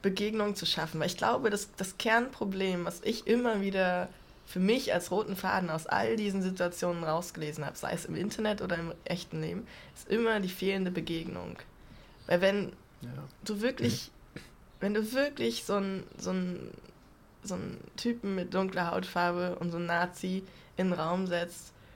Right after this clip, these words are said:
Speaker 1: und du gibst denen ein Problem, <laughs> so, und du sagst, „Ja, ihr kommt hier nicht raus,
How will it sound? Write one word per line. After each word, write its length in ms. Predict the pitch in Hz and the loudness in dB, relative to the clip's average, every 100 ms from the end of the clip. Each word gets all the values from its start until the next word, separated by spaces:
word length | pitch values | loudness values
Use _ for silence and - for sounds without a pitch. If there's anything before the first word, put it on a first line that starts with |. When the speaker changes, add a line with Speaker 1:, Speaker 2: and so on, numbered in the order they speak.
| - - - | -20 -20 -4
Speaker 1:
und 320 | 175 165 - | -2 0 0
du 60 | 180 | 0
gibst 340 | 190 185 - | 0 -2 2
denen 320 | 202 180 170 | 4 4 4
ein 60 | 185 | 0
Problem, 640 | 185 180 175 165 175 180 | 2 0 0 0 2 0
<laughs> 1000 | - - - 92 - - - - - - | -2 -8 -8 -10 -10 -14 -16 -16 -16 -14
so, 180 | - 180 180 | -2 2 2
und 220 | 175 180 | 4 4
du 40 | 180 | 4
sagst, 300 | 175 170 - | 2 2 4
„Ja, 100 | 180 | 4
ihr 100 | 175 | 4
kommt 240 | 180 175 | 2 2
hier 100 | 175 | 0
nicht 320 | 170 180 185 - | 0 2 0 2
raus, 540 | 160 160 165 165 - | 4 4 0 -4 -12